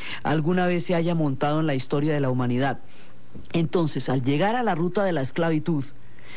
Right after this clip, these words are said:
en ese momento, la, eh, para poder sobrevivir al hecho de no tener la posibilidad de llevar ni su cultura, ni su música,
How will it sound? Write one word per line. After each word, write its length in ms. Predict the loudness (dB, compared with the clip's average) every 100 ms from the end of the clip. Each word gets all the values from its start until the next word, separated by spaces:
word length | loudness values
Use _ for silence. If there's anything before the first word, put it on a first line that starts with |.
| -6 -6 -4
en 180 | 0 2
ese 240 | 2 2 2
momento, 640 | 2 2 2 0 -2 -2 -6 -8 -8 -8 -6 0
la, 400 | 2 2 0 0
eh, 180 | 0 0
para 340 | 0 0 0
poder 280 | 0 0 0
sobrevivir 760 | 0 0 2 0 0 0 -2 -4 -6 -2
al 180 | 0 2
hecho 300 | 2 0 0
de 120 | 2
no 240 | 2 0
tener 540 | 0 0 2 0 -2 -4
la 220 | -2 0
posibilidad 600 | 0 -2 0 0 2 2
de 140 | 2 0
llevar 420 | 0 2 0 -2 -6 -8 -6 0
ni 160 | 0
su 180 | 2 -2
cultura, 600 | 0 0 0 2 2 2
ni 180 | 2 0
su 160 | 0 0
música, 680 | 2 0 -2 -2 0 0